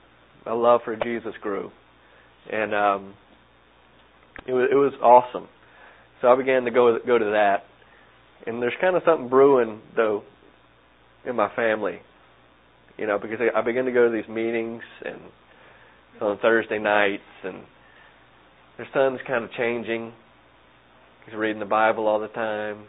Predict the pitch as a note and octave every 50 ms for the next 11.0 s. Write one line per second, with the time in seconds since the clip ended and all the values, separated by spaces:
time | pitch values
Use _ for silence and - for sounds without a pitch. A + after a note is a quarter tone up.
0 | _ - - G#2+ G#2 F#2+ F2+ F#2 F#2 _ _ _ _ _ _ _ _ _ _ _
1 | _ _ _ _ _ _ _ _ - - C#3 C#3 C#3+ D#3 F#3 G3+ A3 G3 E3+ D#3+
2 | D#3+ D#3+ D#3+ D3 D3 C#3 B2+ A#2 - _ _ _ _ _ _ _ _ _ _ -
3 | - D3+ E3 E3+ E3 D#3 D3+ C#3+ C#3+ C3 B2+ B2 A#2 A#2 A2 G#2 G2 F#2+ - _
4 | _ - - B2 A2+ F#2 F2+ F2+ - _ _ _ _ _ _ _ _ _ - B1+
5 | - _ _ _ _ _ _ _ _ _ _ _ _ _ _ _ - - C3 C3
6 | C3 B2 - B2 B2 B2 B2 A#2+ A#2+ A#2+ A#2+ A#2+ A2+ A2 A2 G#2+ A#2 A2+ A2 G#2+
7 | A#2+ A2 G#2+ G#2 G#2 G#2 G#2 G#2 - - _ _ _ _ _ _ _ _ - -
8 | - - - - - _ _ _ _ _ _ _ _ _ _ _ _ - - G#2+
9 | G#2 - B2+ A#2 A#2+ B2+ C3 B2+ A#2+ B2+ A#2 A2+ A2+ A2 A2 A2+ A#2 A2+ G#2+ G#2
10 | A2 G#2+ G#2+ G#2+ G#2+ G#2+ A#2+ A2+ A2 A2 G#2 G2+ G#2 G#2 G2+ G2 G2 G2 G2+ G2